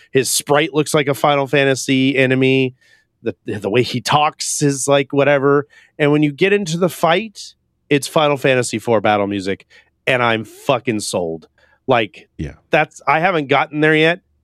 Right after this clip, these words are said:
Speaker 1: but I'm so excited to find the hidden boss and play him. It looks like, uh, looks like one of the, oh God, one of the statues from, uh, Final Fantasy six.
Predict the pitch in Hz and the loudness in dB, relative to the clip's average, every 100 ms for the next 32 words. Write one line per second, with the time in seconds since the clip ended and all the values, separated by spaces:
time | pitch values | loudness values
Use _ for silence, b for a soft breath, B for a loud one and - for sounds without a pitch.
0 | _ 151 151 143 139 - 160 185 185 - | _ 0 0 0 -6 -2 2 2 0 -2
1 | 151 135 101 87 85 _ _ _ - 131 | 0 0 -4 -8 -12 _ _ _ -2 -2
2 | - 151 139 113 92 92 98 101 107 127 | 0 0 2 -2 -4 -10 -10 -6 -4 -2
3 | 135 143 131 110 95 - - b b b | -2 0 2 2 0 -6 -20 b b b
4 | 127 120 143 120 113 135 147 180 - 139 | -4 0 0 2 0 0 0 0 -2 0
5 | 139 127 - 131 120 120 147 175 139 120 | 0 0 0 2 2 2 0 0 -2 0
6 | 131 131 110 110 107 104 101 95 B B | 0 0 0 0 2 2 0 -4 B B
7 | B B B - 294 320 277 - 208 190 | B B B 0 2 4 2 0 0 0
8 | 175 143 - 160 143 117 92 - - - | -2 -2 0 0 -2 -6 -12 -12 -12 -2
9 | 120 113 110 107 104 104 - 135 120 123 | 2 2 0 0 2 0 0 -2 0 -2
10 | 107 - - 95 - | -4 -8 -10 -12 -12